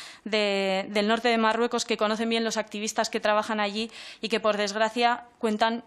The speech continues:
ya muchísimos muertos. No podemos creer que no le tiemble la voz al hacer una, afirmaciones como las que hace, en la que, en la que parece que da igual que haya personas que estén falleciendo en nuestras fronteras como consecuencia de las políticas migratorias que estamos implantando.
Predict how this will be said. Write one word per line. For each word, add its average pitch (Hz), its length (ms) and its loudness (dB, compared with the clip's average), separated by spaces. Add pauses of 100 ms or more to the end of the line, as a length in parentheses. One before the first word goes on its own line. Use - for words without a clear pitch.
(100)
ya 214 260 0 (160)
muchísimos 202 540 -4
muertos. 170 440 -8 (500)
No 220 100 0
podemos 240 320 4
creer 247 280 0
que 247 100 -2
no 220 120 0
le 226 120 0
tiemble 233 300 0
la 226 140 2
voz 254 300 -2 (340)
al 202 160 0
hacer 220 240 0
una, 196 560 0
afirmaciones 208 640 -2
como 214 240 -4
las 196 160 -2
que 208 160 -2
hace, 208 240 0
en 226 80 -2
la 196 120 2
que, 180 480 -4 (260)
en 196 160 -6
la 185 100 -2
que 185 80 -10
parece 196 320 0
que 214 80 -2
da 208 60 0
igual 202 300 2
que 208 100 0
haya 202 240 0
personas 196 420 -4 (280)
que 226 80 -6
estén 220 180 -6
falleciendo 233 480 -2
en 226 60 -2
nuestras 220 280 -6
fronteras 233 540 0 (200)
como 220 220 -2
consecuencia 214 540 -2
de 220 80 6
las 208 140 0
políticas 208 520 -2
migratorias 208 500 -4
que - 60 -8
estamos 202 340 -4
implantando. 180 640 -2